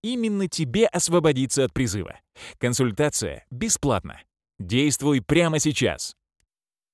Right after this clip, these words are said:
Хочешь узнать, как законно освободиться от армии? Хочешь узнать, как законно освободиться от армии? За следующие тридцать пять секунд ты узнаешь, что делать,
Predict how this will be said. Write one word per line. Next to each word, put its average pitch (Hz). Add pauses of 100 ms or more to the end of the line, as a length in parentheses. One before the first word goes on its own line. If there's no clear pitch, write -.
(2500)
Хочешь 220
узнать, 160 (120)
как 190
законно 120
освободиться 220
от 139
армии? 87 (640)
Хочешь -
узнать, 160
как 175
законно 131
освободиться 185
от -
армии? 95 (600)
За 101
следующие 220
тридцать 175
пять 170
секунд 147
ты 131
узнаешь, 131
что -
делать, 123